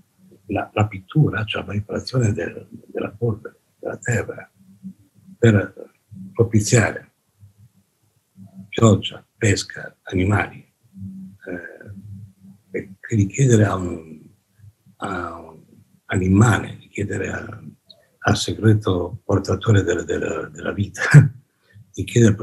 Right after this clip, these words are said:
eh, è propi-, un propizio, la propizia caccia è, è un gesto che si è sempre fatto, è un gesto sciamanico. <clears throat> Come per la danza, il canto, la gens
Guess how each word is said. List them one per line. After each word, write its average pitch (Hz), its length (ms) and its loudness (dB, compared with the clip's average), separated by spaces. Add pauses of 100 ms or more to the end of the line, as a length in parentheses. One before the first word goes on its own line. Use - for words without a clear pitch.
eh, - 320 -8
è 101 120 -6
propi-, - 420 -10
un 92 320 2
propizio, 104 560 0
la 95 160 2
propizia 110 420 0
caccia 104 640 0 (400)
è, 113 280 4
è 101 100 -2
un 110 80 6
gesto 101 360 0
che - 120 -6
si - 140 -8
è - 20 -6
sempre - 340 -6
fatto, - 560 -18 (500)
è - 100 -2
un 107 60 6
gesto 104 280 2
sciamanico. - 800 -2
<clears throat> - 340 2 (260)
Come 117 200 4
per - 100 0
la 104 100 4
danza, 113 440 2
il 104 100 -2
canto, 98 640 -2 (320)
la 92 160 0
gens 90 580 4